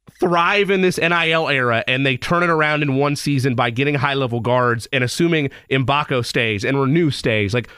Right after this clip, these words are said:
those are big, you need to retain them for me this offseason. If all that happens and you bring in Liam McNeely, who's their, again, five-star, who, again, doesn't matter once he plays, but that is their most significant recruit,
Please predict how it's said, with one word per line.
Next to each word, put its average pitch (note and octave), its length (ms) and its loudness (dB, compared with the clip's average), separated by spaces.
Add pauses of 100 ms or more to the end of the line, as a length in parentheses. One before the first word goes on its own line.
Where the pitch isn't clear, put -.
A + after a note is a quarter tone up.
those D#3 220 0
are D3+ 60 0
big, D3 460 -2
you C#3 120 2
need C#3+ 220 2
to C#3 80 0
retain C#3 400 0
them A#2+ 160 0
for B2 120 -4
me B2 300 0 (180)
this D#3 160 0
offseason. E3 420 0
If A#2+ 60 -2
all E3+ 140 2
that G#3 140 0
happens G3 460 -2 (280)
and C3 100 0
you C3 80 0
bring F3 220 0
in G3 80 2
Liam F#3 280 2
McNeely, F3+ 460 0 (540)
who's D3 200 2
their, D3+ 220 0 (100)
again, D3 260 -2
five-star, E3+ 560 0
who, E3 140 0
again, D3+ 220 -2
doesn't E3+ 240 -2
matter E3 300 0
once D#3+ 220 -2
he D3 140 -2 (200)
plays, E3+ 400 0
but C#3+ 180 -4
that C3+ 180 0
is D3 100 -2
their D3+ 100 0
most C#3+ 240 -2
significant D3+ 460 -2
recruit, D#3 360 -2